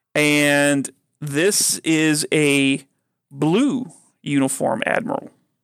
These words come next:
And Captain,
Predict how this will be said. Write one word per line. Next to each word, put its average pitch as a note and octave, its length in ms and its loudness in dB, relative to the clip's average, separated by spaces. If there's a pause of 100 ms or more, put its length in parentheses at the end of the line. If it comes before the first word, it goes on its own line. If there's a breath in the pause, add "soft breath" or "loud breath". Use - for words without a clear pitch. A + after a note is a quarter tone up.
(2750)
And D3 500 2 (1800)
Captain, E3+ 500 0